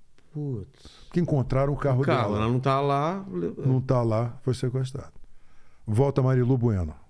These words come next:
Speaker 2: Marilu
Speaker 1: Lembrou.
Speaker 2: Bueno fazia a ban-, Marilu volta e falou assim: "Raul, você tem que ser muito forte. É,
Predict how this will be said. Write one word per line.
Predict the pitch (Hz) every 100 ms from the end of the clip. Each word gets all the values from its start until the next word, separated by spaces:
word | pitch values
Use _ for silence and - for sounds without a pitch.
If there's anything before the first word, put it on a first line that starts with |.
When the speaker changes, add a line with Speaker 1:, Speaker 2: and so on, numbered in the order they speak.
| - - - - - - - - -
Speaker 2:
Marilu | 95 98
Speaker 1:
Lembrou. | 104 110
Speaker 2:
Bueno | 101
fazia | 85 101 101
a | 98
ban-, | 92 - - - - - - - - - - - - -
Marilu | 107 104 110
volta | 92 110 -
e |
falou | 113 107
assim: | - 104
"Raul, | 92 107 110 - - - - -
você | -
tem | -
que | 104
ser | 107
muito | 101 95
forte. | - 107 95 95 107 110 - - - - - - - - - - -
É, | 95 95 87 82